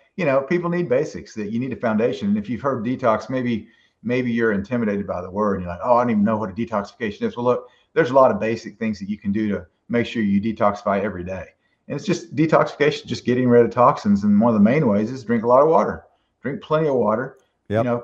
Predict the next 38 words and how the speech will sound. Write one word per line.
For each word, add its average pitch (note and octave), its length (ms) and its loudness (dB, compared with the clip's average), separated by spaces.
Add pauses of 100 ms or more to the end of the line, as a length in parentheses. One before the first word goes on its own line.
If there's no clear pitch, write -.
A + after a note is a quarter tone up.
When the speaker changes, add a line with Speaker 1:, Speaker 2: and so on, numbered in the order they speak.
(120)
Speaker 1:
clean E3 180 2
it E3 100 -4
as D3+ 200 -4
clean F3 220 2
as F#3+ 80 0
you G3+ 100 2
can. D#3+ 440 0
Well, C3 200 0
um, C3 200 0
I'm C#3 80 -4
not D3 80 4
Speaker 2:
Mm-hmm. C#3 80 2
Speaker 1:
gonna C#3 100 -2
go C#3+ 100 4
into C#3 120 0
the B2 40 -4
different C3+ 260 -4
purification D#3 440 -2
systems D#3 460 -4
and C3+ 160 -2
all C3 180 4
the C#3+ 60 0
machines, C#3+ 360 -4
whatever. D3 380 2 (420)
As D3 140 -12
clean - 120 0
Speaker 2:
Yep. F#3 80 2
Speaker 1:
of F3+ 60 2
water D#3+ 220 6
as B2 60 -4
you B2+ 80 -4
can. C3 140 -2 (220)
You B2 60 0
need A#2 100 2
to A2 100 0
drink G#2+ 260 -2
as G2 100 -16
plen-, A#2+ 240 -4